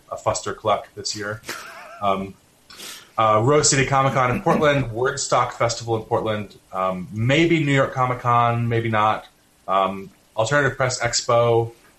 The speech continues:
Geek Girl Con in Seattle, which is an amazing show. Uh, Jet City Comic Show in Tacoma,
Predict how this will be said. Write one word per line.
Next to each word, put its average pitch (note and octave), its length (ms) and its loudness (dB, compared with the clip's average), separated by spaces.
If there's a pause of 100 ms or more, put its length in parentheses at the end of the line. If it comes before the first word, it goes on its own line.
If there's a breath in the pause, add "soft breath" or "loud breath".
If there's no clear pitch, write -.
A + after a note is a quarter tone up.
Geek D#3 240 2
Girl A#2 220 2
Con F#2+ 560 -2
in G2+ 120 -12
Seattle, G2+ 460 2
which F2+ 160 -6
is F#2 200 -14 (120)
an G2 120 -8 (200)
amazing A2+ 840 0
show. F2 440 -6 (420 soft breath)
Uh, G2+ 440 4
Jet A#2 260 0
City C#3 220 0
Comic C3 320 0
Show B2 400 2
in A2+ 180 -2
Tacoma, C3+ 640 -2